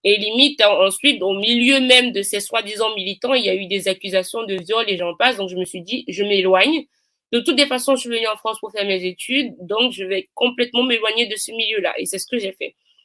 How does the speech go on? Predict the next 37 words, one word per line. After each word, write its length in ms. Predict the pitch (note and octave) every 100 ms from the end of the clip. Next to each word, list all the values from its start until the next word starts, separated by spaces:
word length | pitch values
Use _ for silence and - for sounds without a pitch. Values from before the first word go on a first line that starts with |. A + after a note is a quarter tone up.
| _
Et 80 | F#3+
donc, 200 | G3+ C#4+
quand 120 | D#4
je 60 | C#4
l'ai 140 | G#3
fait, 280 | G3+ C#4 B3
j'ai 140 | G3
vraiment 320 | F#3+ G#3+ A#3 A#3+
pris 180 | -
la 140 | B3+ A3
décision 640 | F#3 G3+ - F3+ F#3 C#4+
de 140 | C4+ G#3
me 160 | G3+
couper 460 | F#3+ F#3 - C4+ D#4
des 120 | A#3+
réseaux 280 | A3+ G#3+ A3+
sociaux. 420 | - A#3 F#3 G3+ _ _ _ - _ _ _ _
Euh, 560 | G#3 G#3+ G3 G3 F#3+ F#3
sauf 300 | G3+ E4 D4 -
que 340 | D4 C4 G3+ - _
ensuite, 520 | G3+ G3 - B3 A#3+
il 80 | A3
y 60 | G3+
a 120 | G3
eu, 260 | A3 A3+
euh, 200 | G3 F#3 F#3 -
la 140 | F#3+
période 440 | F#3 G3 G#3 A3 G3
du 220 | F#3+ F3+
confinement, 560 | - F#3+ - F#3 A3 D4
là, 240 | C#4 C#4+ -
parce 100 | -
que 80 | -
c'était 220 | - F#3
en 80 | F#3
plein 180 | - F3+
confinement. 580 | - - - F#3 G3